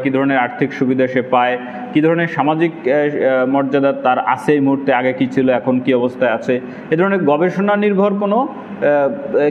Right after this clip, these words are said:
কিছুই কিন্তু সে পায় না। ফলে সে তার নিজস্ব একটা ধারণা থেকে এখানে জয়েন করলো, জয়েন করার পরে এসে দেখলো যে আহা, এখানে তো প্রমোশন নাই, এখানে তো ক্লাস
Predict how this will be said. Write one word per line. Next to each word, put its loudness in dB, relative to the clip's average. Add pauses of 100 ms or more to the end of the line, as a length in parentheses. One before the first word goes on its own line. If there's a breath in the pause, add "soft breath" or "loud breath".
(120)
কিছুই 0
কিন্তু 0
সে 0
পায় 0
না। 0
ফলে 0
সে 0
তার 0
নিজস্ব 0
একটা 0
ধারণা 0
থেকে 0
এখানে 0
জয়েন 0
করলো, 0 (320 loud breath)
জয়েন 2
করার 2
পরে 2
এসে 2
দেখলো 2
যে 2
আহা, 2 (720)
এখানে 0 (100)
তো 2
প্রমোশন 0
নাই, 0 (580)
এখানে 0
তো 0
ক্লাস 0